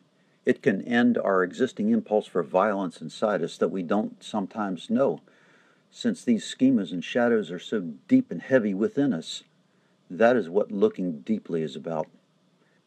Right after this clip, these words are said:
Self-mastery is when we get out of the shadows of our consciousness. Looking deeply is not looking deeply at the self-mastery of others. With this deep introspection, we have more peace and self-mastery.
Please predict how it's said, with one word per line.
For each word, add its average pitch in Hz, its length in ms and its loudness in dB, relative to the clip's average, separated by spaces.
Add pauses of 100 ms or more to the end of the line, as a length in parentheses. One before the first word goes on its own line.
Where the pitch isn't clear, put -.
(400)
Self-mastery 120 880 0
is 92 140 -4
when 101 220 -2
we 95 100 -4
get 107 220 2
out 110 220 2
of 98 60 -4
the 90 60 -6
shadows 101 560 0
of 92 140 -2
our 101 180 4
consciousness. - 840 -10 (720)
Looking 104 320 2
deeply 87 460 0
is 82 180 -6
not 95 220 -2
looking 80 300 -2
deeply 82 380 -4
at - 100 -8
the - 80 -12
self-mastery 85 800 -2
of 76 140 -4
others. 80 440 -2 (800)
With 104 140 -2
this 117 200 2
deep 131 280 2
introspection, 107 760 -2 (440)
we 98 120 -6
have 90 240 -2
more 95 300 0
peace - 440 -8
and 80 140 -4
self-mastery. 87 800 -4